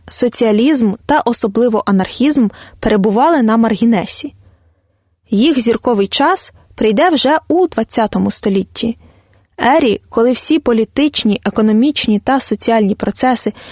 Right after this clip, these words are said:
які вибудовувались століттями, полетять шкереберть. Головним чином довге століття пройде під знаком націоналізму, коли державні нації намагались пояснити, чому вони мають право володіти іншими землями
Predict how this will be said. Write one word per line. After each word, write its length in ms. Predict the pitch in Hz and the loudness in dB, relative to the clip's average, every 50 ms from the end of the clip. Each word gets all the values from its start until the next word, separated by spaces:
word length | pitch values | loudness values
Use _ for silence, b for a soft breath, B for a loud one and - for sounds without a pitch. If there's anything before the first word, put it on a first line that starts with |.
| B B B B | B B B B
які 300 | 226 220 - - 330 302 | -4 -2 0 2 2 2
вибудовувались 960 | 247 277 226 226 240 214 269 302 294 269 262 247 262 254 254 254 - - - - | 2 2 0 0 0 0 2 2 2 2 2 2 2 2 2 0 0 -4 -4 -6
століттями, 800 | - - - 247 233 262 262 233 - - - 202 180 180 - 233 B B B B B _ | -4 -2 0 0 2 2 0 0 -2 -4 -6 -4 -4 -4 -6 -8 B B B B B _
полетять 360 | - 208 202 202 - 269 - | 0 0 0 0 0 -2 -2
шкереберть. 680 | - - - 226 233 208 185 - - - - - - - - - _ _ b b b b b b b b b - | -2 -2 -2 -2 -2 -2 -2 -4 -6 -10 -14 -18 -20 -20 -20 -20 _ _ b b b b b b b b b -2
Головним 500 | 220 226 262 311 339 330 330 320 285 269 | 0 2 2 2 2 2 2 2 2 2
чином 460 | - - 311 359 349 269 202 180 - - _ | 0 0 0 2 2 0 0 -2 -4 -6 _
довге 340 | - 208 277 294 269 226 254 | -2 0 0 2 2 0 0
століття 520 | - - - 233 226 311 359 - - 254 220 | 0 -2 -2 0 0 0 0 0 -2 -2 -2
пройде 320 | - 214 214 208 294 330 | 0 0 0 0 0 0
під 180 | - 220 196 - | -2 -4 -4 0
знаком 460 | 214 208 240 269 269 - 240 208 196 | 0 2 2 0 0 0 0 0 2
націоналізму, 880 | 196 214 254 254 - - 214 202 196 196 214 240 220 190 208 - - b b b b b - | 2 2 0 0 0 0 0 2 2 2 2 2 0 0 -2 -6 -6 b b b b b -2
коли 220 | 277 277 285 285 | 0 2 2 2
державні 540 | 254 285 262 277 254 339 403 427 381 320 254 | 2 2 0 2 2 2 2 4 4 4 4
нації 540 | 233 208 185 190 - - - 214 180 - - - | 2 2 0 -2 -2 -2 -2 -2 -2 -4 -4 -2
намагались 640 | 226 240 240 247 254 277 277 320 339 320 320 294 - | 0 0 2 2 2 2 2 2 2 2 2 0 -2
пояснити, 720 | - 262 254 254 254 - - 277 302 349 381 - 247 190 B B B B B B | -2 0 0 0 0 0 0 0 2 2 0 0 -2 -4 B B B B B B
чому 300 | - - 285 294 339 339 | -2 0 2 2 2 2
вони 320 | 262 254 277 285 320 320 | 2 2 2 2 2 2
мають 560 | 285 262 254 294 294 262 214 196 190 - - - | 2 4 4 2 2 2 0 0 -2 -4 -6 -4
право 440 | - 208 214 240 311 320 277 269 | -2 0 2 2 2 2 2 0
володіти 600 | 214 208 202 214 214 196 190 220 240 - 285 - - | 2 2 2 2 0 0 0 -2 -2 0 -2 -2 -2
іншими 420 | 202 196 190 - - 208 208 208 202 | -2 -2 0 0 0 2 2 2 2
землями 440 | - 202 208 220 226 226 240 247 | 0 0 0 2 2 2 2 0